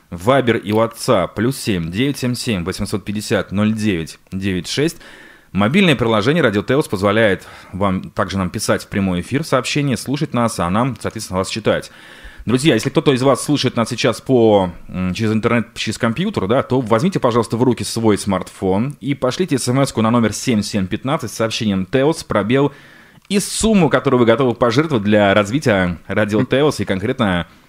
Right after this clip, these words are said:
передачи "Главная тема". Спасибо вам за ваше участие, за то, что вы не только нас слушаете, но и поддерживаете нас в, в этих передачах, в нашем развитии.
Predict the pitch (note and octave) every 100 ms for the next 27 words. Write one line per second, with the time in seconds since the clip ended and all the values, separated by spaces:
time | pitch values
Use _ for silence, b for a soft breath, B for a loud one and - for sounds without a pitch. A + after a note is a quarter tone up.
0 | b _ A#2 G#2 G#2+ C3 A#2+ G2 F2 b
1 | b b _ F#2 A2+ G#2+ G2 - D3 A2
2 | - G2+ C3 G#2+ G2+ G2 G2+ F#2+ F#2+ -
3 | C#3 G#2 F2+ G#2 - F#2 G2 F#2 b b
4 | b b b b F2+ F#2+ C#3 G#2+ - C#3+
5 | C3 - G2 F#2+ G2+ G2 B2 G#2+ F#2+ -
6 | F#2 F2+ F2 G#2 - - D2 D#2+ F2+ F#2
7 | F2+ F2 - - G2+ F#2+ - F2+ A2 -
8 | E2+ F#2+ G2 F#2+ F#2+ F#2+ E2+ C#2+